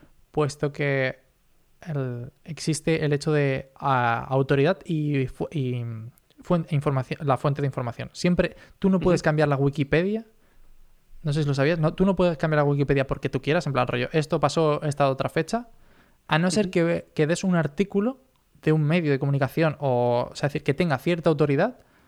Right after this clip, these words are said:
Speaker 1: un paper, algo en plan clave, y que demuestre que lo que tú estás aportando sea cierto. Que eso está muy bien. Eso está muy bien. Entonces,
Speaker 2: Claro.
Speaker 1: por eso, por eso Wikipedia tiene tantísimas, eh,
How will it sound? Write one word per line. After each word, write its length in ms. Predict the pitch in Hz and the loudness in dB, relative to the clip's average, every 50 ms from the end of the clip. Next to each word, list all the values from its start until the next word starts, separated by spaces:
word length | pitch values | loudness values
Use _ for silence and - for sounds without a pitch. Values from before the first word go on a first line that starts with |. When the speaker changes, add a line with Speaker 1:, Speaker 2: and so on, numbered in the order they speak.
| _ _ _ _ _ _ _ _ _ | _ _ _ _ _ _ _ _ _
Speaker 1:
un 140 | - 160 135 | -6 -6 -4
paper, 580 | - - 131 139 147 143 143 143 143 143 139 135 | 0 0 2 2 2 2 2 2 4 4 4 4
algo 200 | 131 127 123 127 | 2 2 2 0
en 80 | 131 127 | -2 0
plan 240 | 131 127 127 127 123 | 0 0 0 0 0
clave, 300 | 143 143 165 196 233 - - - _ _ _ _ _ _ _ - | 2 2 2 2 0 -4 -10 -20 _ _ _ _ _ _ _ -4
y 180 | 208 214 240 226 | -2 0 0 2
que 120 | - 190 | 2 2
demuestre 480 | 170 151 151 165 180 - - 202 202 190 | 2 2 2 0 -2 -2 -2 -4 -4 -4
que 180 | - 156 147 143 | -2 -2 0 0
lo 260 | 139 135 135 135 127 | 0 0 0 0 -2
que 80 | 127 135 | -2 -2
tú 80 | - | -4
estás 180 | 175 - 214 185 | -4 -2 0 0
aportando 560 | 190 165 156 156 139 139 180 185 196 208 202 | 0 2 0 0 0 0 0 0 0 -2 -4
sea 220 | - - 180 165 151 | -2 -2 -2 -2 0
cierto. 440 | - 156 147 135 139 - - - _ _ _ _ _ _ _ _ | 0 0 0 0 -2 -4 -10 -20 _ _ _ _ _ _ _ _
Que 80 | - 151 | -6 -6
eso 80 | 156 175 | -4 -4
está 180 | - - 175 | -2 0 2
muy 360 | 170 151 151 180 220 226 208 | 2 2 2 2 2 2 2
bien. 300 | 165 143 135 - - - _ _ _ _ _ _ _ | 0 -2 -4 -6 -10 -16 _ _ _ _ _ _ _
Eso 80 | - 175 | -12 -8
está 160 | 165 - 190 | -4 -2 -2
muy 160 | 185 180 170 151 | 0 0 0 -2
bien. 120 | 139 151 - 170 | -4 -4 -2 2
Entonces, 260 | 156 175 170 147 - | 2 4 4 2 0
Speaker 2:
Claro. 300 | - 175 156 131 120 - | 0 0 0 0 0 0
Speaker 1:
por 100 | - 160 165 | 0 0 2
eso, 140 | - 220 180 | 2 0 -2
por 200 | - - - 175 | -2 0 0 2
eso 140 | 180 - 240 | 2 2 2
Wikipedia 560 | 202 214 220 208 - 185 - 208 202 226 202 | 2 2 0 2 0 2 2 2 2 2 0
tiene 380 | - 214 214 214 196 - _ _ _ _ - | 0 0 0 -2 -2 -4 _ _ _ _ 0
tantísimas, 1160 | 151 147 147 139 135 - - - 226 247 247 - - 226 208 190 190 196 190 190 180 - - - | 0 2 2 0 -2 -2 -4 -6 -6 -4 -6 -6 -4 -2 0 2 2 2 2 0 0 -2 0 0
eh, 340 | 170 165 160 156 151 151 | 2 2 4 2 2 0